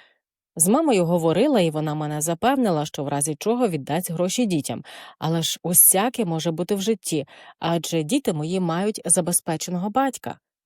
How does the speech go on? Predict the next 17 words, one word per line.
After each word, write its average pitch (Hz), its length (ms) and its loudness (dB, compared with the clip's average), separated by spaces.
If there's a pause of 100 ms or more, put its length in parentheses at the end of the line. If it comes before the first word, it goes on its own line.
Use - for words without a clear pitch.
(160)
А 180 320 2
от 170 300 -2
моя 165 320 0
сестра 208 520 0
з 277 40 -6
двома 170 360 0
дітьми 160 380 0
на 160 140 0
орендованій 180 560 0
квартирі 240 500 0
живе. 151 320 -4 (300)
Чим 370 180 2
не 254 140 2
привід 240 400 2
помогти 165 480 -2
своїй 165 380 0
дитині? 196 520 0